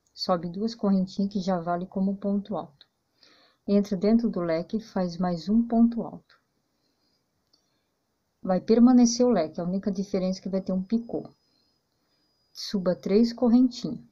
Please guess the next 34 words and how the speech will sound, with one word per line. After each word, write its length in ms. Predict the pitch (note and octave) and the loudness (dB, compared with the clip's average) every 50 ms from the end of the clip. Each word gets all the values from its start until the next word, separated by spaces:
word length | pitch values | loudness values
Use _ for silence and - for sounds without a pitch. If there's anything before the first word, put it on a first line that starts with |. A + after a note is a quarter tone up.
| _ _ _ _ _ _ _ _ _ _ _ _ _ _ _ - - - - - - - _ _ _ _ _ _ | _ _ _ _ _ _ _ _ _ _ _ _ _ _ _ -14 -14 -14 -16 -18 -20 -20 _ _ _ _ _ _
Tá 120 | - F#3+ F#3 | 0 0 0
vendo 280 | F3 G3+ A#3+ B3 A3+ | 2 4 4 4 4
aqui 180 | G#3 G#3+ - G3+ | 2 0 -4 -4
que 100 | G3+ F#3+ | -4 -6
o 60 | F3 | -8
crochê, 640 | - - F3 E3 E3 - - - - G3 F3 E3 - - _ _ _ _ | -6 -6 -4 -4 -4 -6 -4 -2 -2 -2 -2 -2 -8 -14 _ _ _ _
aqui 380 | - - F#3 - - - G3+ F#3 | -10 -8 -8 -8 -6 -6 -4 -4
ele 160 | F3 E3+ E3+ | -4 -6 -8
tem 240 | - - F#3+ F3+ F3+ | -6 -4 -4 -4 -2
duas, 380 | F3+ G#3+ A3+ A#3+ G3+ - - - | -4 0 0 0 0 0 -4 -8
essas 300 | F#3 F3+ - - F3+ F3+ | -8 -8 -6 -10 -8 -2
duas 240 | G#3 A3+ G#3 F3+ | -2 -2 -2 -2
as 120 | F3+ E3+ - | -4 -8 -8
perninhas 540 | _ _ F#3+ F3 E3+ F3 F#3+ G3+ F#3+ F3+ - | _ _ -2 -2 0 0 0 0 0 -2 -4
aqui, 160 | - - A3+ | -4 -4 -4
ó. 80 | G3 - - _ _ _ _ _ _ _ _ _ _ _ _ _ _ | -4 -4 -6 _ _ _ _ _ _ _ _ _ _ _ _ _ _
Ó, 220 | - E3 D#3+ D3 - _ _ _ _ _ _ _ _ _ _ _ _ _ _ _ _ | -6 -6 -6 -6 -6 _ _ _ _ _ _ _ _ _ _ _ _ _ _ _ _
duas 280 | - F#3+ G#3 B3 A#3+ | -4 2 2 2 2
perninhas, 440 | - - B3+ B3+ B3 G#3+ F3 E3 D#3 | 2 0 2 4 4 4 4 2 -6
tá 80 | - E3 | -10 -8
vendo? 360 | D#3 F3+ G3+ A3+ C4+ - - _ _ _ _ _ _ _ _ _ | -6 -2 0 0 -2 -2 -6 _ _ _ _ _ _ _ _ _
Você 180 | - - - | -12 -8 -6
entra 320 | F3+ F3+ F#3+ G#3 G3+ G#3 G3 | -4 -2 -4 -4 -4 -4 -4
dentro 260 | F3+ F#3+ G3 G3 G#3+ | -4 -4 -4 -4 -4
dessas 320 | F#3+ F3+ F3 - - F3+ | -6 -6 -8 -8 -10 -12
duas 240 | F3 - A#3+ B3 A#3+ | -6 -2 -2 -2 -2
perninhas, 560 | - - F#3 E3+ E3 E3+ G#3+ A3+ G#3+ F#3+ E3+ | -4 -2 -2 -2 0 2 2 2 4 2 -2
dessas 280 | E3+ F3 - - F#3 E3+ | -8 -12 -10 -8 -8 -8
duas 240 | E3+ G3+ G3+ F#3 E3+ | -4 -4 -4 -4 -2
alcinhas, 520 | F3 E3 D#3 - - A3 A#3 A3+ G#3+ G3 - _ _ _ _ _ _ _ _ _ _ _ _ _ | -4 -6 -6 -8 0 4 4 4 4 2 -6 _ _ _ _ _ _ _ _ _ _ _ _ _
laça 340 | E3+ F3 F3 F3+ - - - | 0 0 0 0 -2 -8 -16
o 40 | |
fio, 380 | - - - G#3 A3+ B3+ A#3+ - _ _ _ _ _ | -20 -6 -4 -2 -2 -2 -4 -10 _ _ _ _ _
puxa 480 | - G3+ G#3 A3+ A#3 - - D#4+ D#4 | -6 0 0 0 0 -2 -6 -8 -8